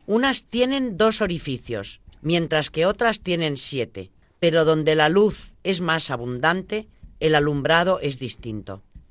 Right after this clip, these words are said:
Así también, quienes están en el fuego y en la luz no pueden estar en las tinieblas,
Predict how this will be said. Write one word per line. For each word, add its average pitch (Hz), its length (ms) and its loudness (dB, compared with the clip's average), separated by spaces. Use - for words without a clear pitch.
Así 151 260 -2
también, 226 560 0
quienes 180 400 0
están 196 340 -2
en 220 140 0
el 208 160 0
fuego 214 500 0
y 196 140 -2
en 208 120 0
la 208 100 4
luz 233 320 2
no 208 220 4
pueden 220 420 4
estar 190 320 0
en 185 160 0
las 156 160 -2
tinieblas, 170 720 -4